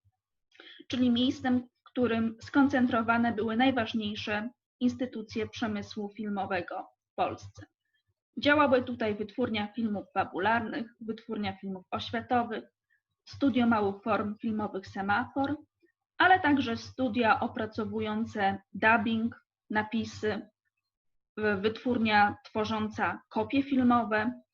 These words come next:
a także największa w Polsce fabryka produkująca projektory filmowe, łódzkie zakłady kinematograficzne Prexer. Jak dzisiaj nawiązujemy do tych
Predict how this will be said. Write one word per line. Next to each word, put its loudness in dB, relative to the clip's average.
a 4
także 4
największa -2
w -14
Polsce -4
fabryka -2
produkująca -4
projektory 2
filmowe, -10
łódzkie -2
zakłady -2
kinematograficzne -4
Prexer. -4
Jak 2
dzisiaj 0
nawiązujemy 2
do -2
tych -8